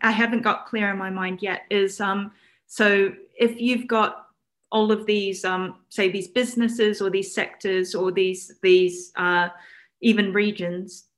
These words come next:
and invested in this idea of net zero, we're, we're all interconnected globally, right? <laughs> And so, so where does your boundary of, of your zero emissions sit? And, and are you just displacing the,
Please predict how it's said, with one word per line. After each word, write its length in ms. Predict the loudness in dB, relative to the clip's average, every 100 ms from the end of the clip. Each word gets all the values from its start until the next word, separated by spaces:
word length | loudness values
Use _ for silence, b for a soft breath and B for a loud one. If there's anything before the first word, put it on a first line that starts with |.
| -4
and 220 | -2 -2
invested 580 | -4 -4 -2 -4 -4 -4
in 140 | -4
this 160 | -6 -6
idea 320 | -6 -4 -4
of 100 | -4
net 260 | -6 -8 -8
zero, 500 | -6 -4 -4 -6 -8 _ _ _ _ _ _
we're, 240 | 6 6
we're 200 | 6 4
all 360 | 4 2 -2 -2
interconnected 880 | 0 0 -2 -2 -2 0 -2 -2 -8 _ 0
globally, 540 | 4 4 2 -4 -6 -10
right? 320 | -6 -4 -4 0
<laughs> 40 |
And 500 | 4 4 4 2 2
so, 300 | 2 2 2
so 200 | 0 0 6
where 200 | 6 6
does 240 | 4 2
your 520 | 0 0 0 -2 -4 B B _ -2
boundary 720 | 0 2 2 2 2 0 -2
of, 240 | 0 0 0
of 240 | -4 -2
your 180 | 0 0
zero 420 | 0 0 0 -2
emissions 680 | -4 -6 -8 -8 -10 -12 -18
sit? 480 | -18 -6 -4 -4 -4
And, 200 | -2 -2
and 340 | -2 -2 -2 0
are 80 | 0
you 220 | 0 -2
just 320 | -4 -6 -8
displacing 880 | -10 -10 -4 -2 -2 -4 -6 -6 -4
the, 300 | -4 -4